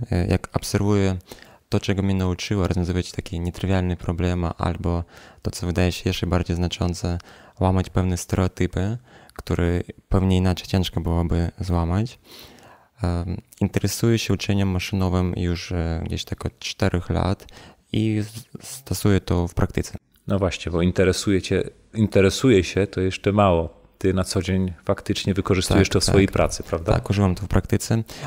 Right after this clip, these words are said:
Speaker 1: W ogóle jeżeli chodzi o doświadczenie związane, zwiez-, związanym z I T, to mam około dziesięciu lat. Wcześniej pracowałem bardziej jako programista w różnych obszarach, natomiast cztery lata temu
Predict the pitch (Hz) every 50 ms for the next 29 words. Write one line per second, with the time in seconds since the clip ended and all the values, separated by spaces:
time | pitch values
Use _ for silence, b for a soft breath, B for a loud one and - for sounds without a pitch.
0 | 127 - - 123 135 131 127 117 113 107 110 - 117 110 98 104 104 - - 101
1 | 101 98 98 98 92 92 95 - - - - - 104 101 95 90 95 95 98 92
2 | 95 - - - - - 95 87 - - - 87 90 95 98 101 92 - 101 98
3 | 98 95 92 90 - - 95 92 - - - - 98 98 - - - 95 90 87
4 | 87 87 92 92 92 87 - - 92 90 90 85 87 - - 98 92 87 - -
5 | 87 85 87 92 101 - - B B B B B B B B - - - 107 -
6 | - 95 - - - - - 98 95 92 90 85 92 87 85 90 87 85 - -
7 | 90 87 85 85 85 - - 90 85 87 92 90 90 90 90 - - - 101 101
8 | 98 98 90 - 101 90 - 98 95 87 90 87 - 95 92 - - - 87 85
9 | 87 98 110 117 - B B B B B B B B - - 92 - 98 95 92
10 | - - - - - - 110 113 107 101 98 - - - 98 95 95 95 95 92